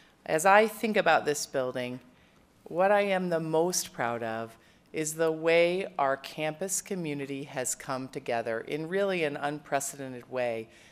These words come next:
in this building that is the hub of the University of Utah. It is rare to have, um,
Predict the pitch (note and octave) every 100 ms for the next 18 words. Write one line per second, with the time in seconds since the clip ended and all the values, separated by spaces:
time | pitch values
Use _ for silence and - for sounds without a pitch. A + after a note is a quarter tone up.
0 | _ - D#3 F3 F#3 D3+ E3 - - D#3
1 | D#3 D3 C#3 C#3 C#3 C3+ - C3+ - D#3+
2 | C3 A#2 - - - B2+ - C3 B2 A#2
3 | A#2 - B2 A#2 A2+ A2+ - G2+ G#2 -
4 | - - - - _ _ - C#3+ D3+ D3
5 | D3+ D3+ F3 G3+ C4 C#4+ - _ - D#3+
6 | E3+ D#3+ D3 C#3+ C#3 C#3 - _ - -
7 | - C2 -